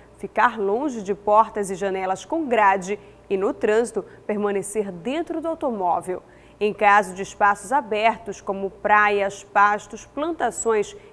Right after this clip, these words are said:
e campos de futebol, é recomendável procurar abrigo sempre que o tempo ficar encoberto e não somente quando a chuva cair.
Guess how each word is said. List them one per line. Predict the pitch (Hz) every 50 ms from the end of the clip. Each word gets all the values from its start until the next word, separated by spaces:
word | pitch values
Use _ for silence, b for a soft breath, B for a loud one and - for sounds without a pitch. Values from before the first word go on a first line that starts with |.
| B B
e | - -
campos | - - 254 285 349 349 - 269 262 175
de | 185
futebol, | 190 - - 190 180 - 285 254 233 233 220 220 220 B B B B B
é | -
recomendável | 226 202 196 - - 185 202 247 285 226 202 196 202 214 220 190 196
procurar | 185 - 208 196 - 208 196 185 185
abrigo | 214 269 269 233 196 - 214 214 190 - 220 208 B B B B
sempre | - - - - 233 233 254 285 262 - 285
que | 220 233
o | 214
tempo | - 226 220 214 -
ficar | - - 220 - 220 208 208
encoberto | 226 226 - - 349 370 339 226 196 214 208 202 202 - - 202 185 B B B B B
e | - 220
não | 208 196 185 185 185 190 226 254
somente | - - 330 311 277 233 214 220 233 - - 262
quando | - - 262 269 269
a | 320
chuva | 320 - - - 214 180 165 180 175
cair. | - - 226 285 294 214 180 170